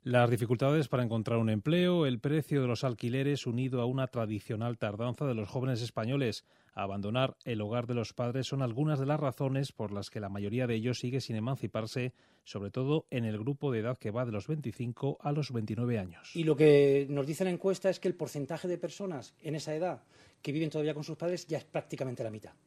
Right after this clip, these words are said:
Speaker 2: el cuarenta y nueve coma cinco por ciento, y ha crecido respecto al año pasado.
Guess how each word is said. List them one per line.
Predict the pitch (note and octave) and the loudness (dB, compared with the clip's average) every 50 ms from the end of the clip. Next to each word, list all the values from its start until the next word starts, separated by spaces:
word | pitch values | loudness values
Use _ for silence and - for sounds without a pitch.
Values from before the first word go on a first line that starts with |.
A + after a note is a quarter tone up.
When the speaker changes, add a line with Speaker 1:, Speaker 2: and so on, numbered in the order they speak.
| _ | _
Speaker 2:
el | - B2 A2+ | -16 -12 -6
cuarenta | - C3 A#2+ A#2+ A2+ C3 | -4 -4 -2 -2 -2 -2
y | |
nueve | C3 C#3 C#3+ C#3 | 0 0 0 0
coma | C#3 C3 | -2 -4
cinco | - D3 C#3+ D3+ | -6 -6 -4 -4
por | C#3 D#3+ D3 | -4 -6 -6
ciento, | - F3+ F3 E3 - G3 F#3 - - - - - - - _ _ | -6 -4 -6 -4 -6 -8 -10 -10 -14 -20 -20 -20 -20 -20 _ _
y | - D3+ | 0 0
ha | C3+ | 2
crecido | C3 - C#3+ - - D#3 D3 D3+ | 2 0 -2 -2 -2 0 0 0
respecto | C3 B2 - C#3 - - B2 | -2 -2 -6 -8 -8 -6 -6
al | A2+ | -4
año | A#2 A2 A2 G2+ | -4 -6 -6 -8
pasado. | G#2 F#2+ - - G2 G2 - | -10 -10 -12 -12 -14 -14 -16